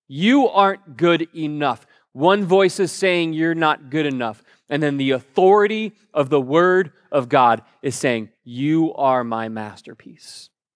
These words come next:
Too many times, we've listened to the voice that says, "You are unworthy. You aren't good enough.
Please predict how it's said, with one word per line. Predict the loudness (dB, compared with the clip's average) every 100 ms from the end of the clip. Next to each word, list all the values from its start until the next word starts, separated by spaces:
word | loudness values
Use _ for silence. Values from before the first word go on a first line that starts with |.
| _ _ _ _ _ _ _ _ _ _ _ _ _ _ _ _ _ _ _ _ _ _ _ _ _ _ _ _ _ _ _ _ _ _ -14
Too | 0 2
many | 4 2
times, | 0 -4 -12 -16 _ -20 -20 _ _ _ _ _ _ _ -6
we've | -4 0
listened | 4 4 2 0 -2 -8 _ _
to | -4
the | -2
voice | 0 0 0 -2 -6
that | -12
says, | -2 2 2 0
"You | -4 0 4
are | 4 4
unworthy. | 0 -6 -4 -4 -4 -6 -16 -18 _ _ -8
You | 0 2 2
aren't | -2 -6 -6
good | -6 -6
enough. | -6 -12 -16 _ _